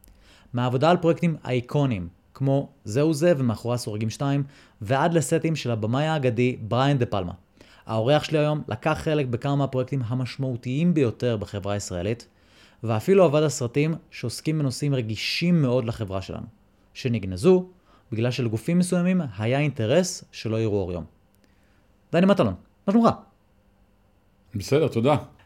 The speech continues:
Speaker 1: אז כמו תמיד, אנחנו מציבים פה עם הצבה תחתונה של מיקרופונים. אני כרגיל עובד עם ה-Rode אן טי ג'י חמש שלי. בוא ספר לי עם מה אנחנו שומעים אותך היום, וסקירה של הקריירה שלך,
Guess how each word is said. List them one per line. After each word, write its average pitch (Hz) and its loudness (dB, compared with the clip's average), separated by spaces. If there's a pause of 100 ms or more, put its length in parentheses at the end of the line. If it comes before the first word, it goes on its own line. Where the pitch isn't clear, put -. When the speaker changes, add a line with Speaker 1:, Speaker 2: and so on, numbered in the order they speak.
(140)
Speaker 1:
אז 117 -2 (180)
כמו 160 -2
תמיד, 151 -2
אנחנו 123 -2
מציבים 117 -2
פה 117 0
עם 113 -4
הצבה 110 -6
תחתונה 117 -4
של 117 -4
מיקרופונים. 165 -2
אני 120 -2
כרגיל 113 -2
עובד 107 -2
עם 107 0
ה-Rode 120 -4
אן 123 0
טי 120 -6
ג'י 113 -2
חמש 117 -4
שלי. 175 4 (440)
בוא 127 -2
ספר 139 -2
לי 131 0
עם 123 -4
מה 127 -2
אנחנו 123 -2
שומעים 131 -6
אותך 131 -8
היום, 196 2 (640)
וסקירה 226 6 (300)
של 139 -2
הקריירה 135 2
שלך, 131 -4